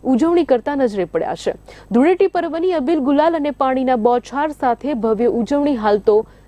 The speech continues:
કરવામાં આવી રહી છે. મહત્વનું છે કે અમદાવાદના સાબરમતી વિસ્તારમાં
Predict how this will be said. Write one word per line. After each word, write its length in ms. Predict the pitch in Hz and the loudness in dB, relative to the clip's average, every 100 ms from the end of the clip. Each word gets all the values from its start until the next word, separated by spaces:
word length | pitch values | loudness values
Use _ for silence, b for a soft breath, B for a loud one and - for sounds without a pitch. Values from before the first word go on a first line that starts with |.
| - | -6
કરવામાં 460 | 214 196 196 220 277 | -2 -2 -2 0 0
આવી 140 | 208 | 0
રહી 180 | 185 - | -2 -4
છે. 220 | - - - B B B | -6 -6 -6 B B B
મહત્વનું 380 | 196 208 254 294 | 0 0 -2 -4
છે 180 | - 359 | -2 -2
કે 120 | 285 | 0
અમદાવાદના 680 | 254 254 240 247 247 233 247 | 0 0 2 0 0 -2 -4
સાબરમતી 640 | - 226 214 233 220 247 | -2 0 0 0 -2 -2
વિસ્તારમાં 680 | 220 226 - 302 285 175 | -4 -6 -2 -2 0 -4